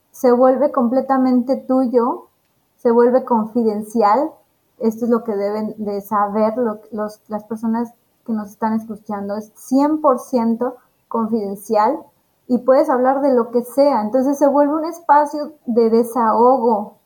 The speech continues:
¿no? De escucha al cien por ciento.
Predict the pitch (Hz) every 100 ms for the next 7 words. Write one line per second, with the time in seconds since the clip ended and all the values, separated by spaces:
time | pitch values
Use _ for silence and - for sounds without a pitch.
0 | _ - 233 262 311 _ _ _ - 233
1 | 233 - 269 285 285 311 349 247 220 220
2 | 277 269 254 269 233 - 262 262 254 247
3 | 240 208